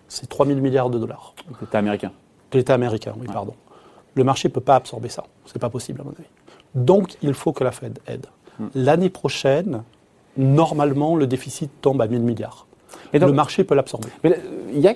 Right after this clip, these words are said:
Speaker 2: une forme de crédibilité de la, de la Fed, puisque les taux à dix ans américains sont redescendus. On est quoi, entre un cinquante et un soixante. Ça prouve
Speaker 1: Oui.
Speaker 2: que pour l'instant, les marchés y croient, non ?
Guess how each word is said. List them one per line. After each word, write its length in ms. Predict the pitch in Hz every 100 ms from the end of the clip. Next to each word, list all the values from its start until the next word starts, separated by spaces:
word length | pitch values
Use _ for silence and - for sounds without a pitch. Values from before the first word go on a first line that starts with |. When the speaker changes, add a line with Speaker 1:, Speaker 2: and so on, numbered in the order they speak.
| -
Speaker 2:
une 100 | 151
forme 220 | - 135
de 40 | 107
crédibilité 480 | - 101 120 -
de 80 | 254
la, 160 | 180 139
de 80 | 117
la 80 |
Fed, 180 | 120 185
puisque 220 | - 120
les 180 | 123 107
taux 160 | 101 123
à 40 |
dix 180 | 107 107
ans 40 | 113
américains 280 | 107 107
sont 120 | 151 113
redescendus. 380 | 107 107 120 135
On 80 |
est 80 | 107
quoi, 120 | -
entre 140 | 101 110
un 60 |
cinquante 360 | 104 113 123 113
et 20 |
un 60 | 110
soixante. 380 | - - 151 147
Ça 100 | 101
prouve 180 | -
Speaker 1:
Oui. 40 | 123
Speaker 2:
que 140 | 110
pour 140 | 95 107
l'instant, 400 | 98 - 135 127
les 100 | 95
marchés 260 | 95 -
y 40 | 110
croient, 220 | - 208
non ? 140 | 185